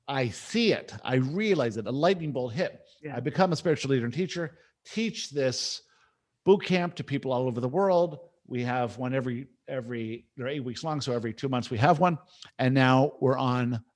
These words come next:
Speaker 1: boot camp eleven. Boot camp ten, though, started to change. And it was, it was the same thing, but I started to see it from a different perspective.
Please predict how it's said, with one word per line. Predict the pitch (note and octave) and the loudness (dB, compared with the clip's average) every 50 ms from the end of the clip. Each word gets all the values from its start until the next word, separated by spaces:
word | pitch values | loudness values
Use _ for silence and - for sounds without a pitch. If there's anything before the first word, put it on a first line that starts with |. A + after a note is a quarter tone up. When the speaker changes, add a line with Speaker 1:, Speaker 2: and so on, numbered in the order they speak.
| _ _ _ - | _ _ _ 2
Speaker 1:
boot | C3 C3 C3 - | 2 2 2 2
camp | - C3 A#2+ A#2+ A2+ | 2 2 2 2 2
eleven. | D3+ F3 E3+ C3 A2+ G2+ | 2 4 4 4 4 2
Boot | - F3 F#3 F#3 | 2 2 0 0
camp | - D#3 C3+ A#2+ A2+ - | 0 -2 -2 -4 -4 -10
ten, | - - - B3 C4 A#3 G3+ C#3+ | -10 -6 -2 -2 0 0 0 0
though, | A#2 A#2 G2+ F#2+ G2+ B2 D3 D#3 _ _ _ - - _ _ _ _ _ _ | 0 -2 -2 -4 -4 -6 -8 -12 _ _ _ -20 -20 _ _ _ _ _ _
started | - - - D3 C3 C3 B2 A#2+ | -12 -6 -2 -2 -2 -2 -2 -6
to | B2 C#3+ | -8 -10
change. | B2+ - - G#3 G3+ D#3+ A#2+ - - - - - - | -8 -6 -4 -2 -2 -2 -4 -6 -10 -14 -16 -16 -12
And | C3 B2+ | -10 -8
it | B2 | -6
was, | B2 A#2+ G2 B2+ C3 _ _ | -6 -6 -8 -10 -14 _ _
it | - | -4
was | C3+ B2 B2 A2+ G#2 - - _ _ - | -2 -2 -2 -2 -4 -6 -14 _ _ 0
the | C3 | 0
same | A#2 - - A3+ B3 A3 F3+ | 2 6 6 6 6 6 4
thing, | - - G#3+ G3 C3+ G#2 G#2 A#2 C#3 C3 _ _ _ _ _ _ - | 4 2 2 2 2 0 -2 -6 -8 -10 _ _ _ _ _ _ -2
but | D#3 C3+ | 2 4
I | C3 B2+ | 4 4
started | A#2+ - F3 D#3 C3+ B2+ | 4 4 2 2 4 2
to | A2+ | 2
see | - - G#3 A3+ F3+ | 0 0 4 6 6
it | C#3 C3 A#2+ | 6 4 4
from | - D3 B2+ B2 | 0 0 2 2
a | |
different | A#2 C3 G#2+ A2 F#2+ | 2 2 0 -2 -4
perspective. | A#2 A2 - - F#3 E3+ F3 - E3 D3 C#3 | -6 -4 0 2 2 2 2 2 0 0 0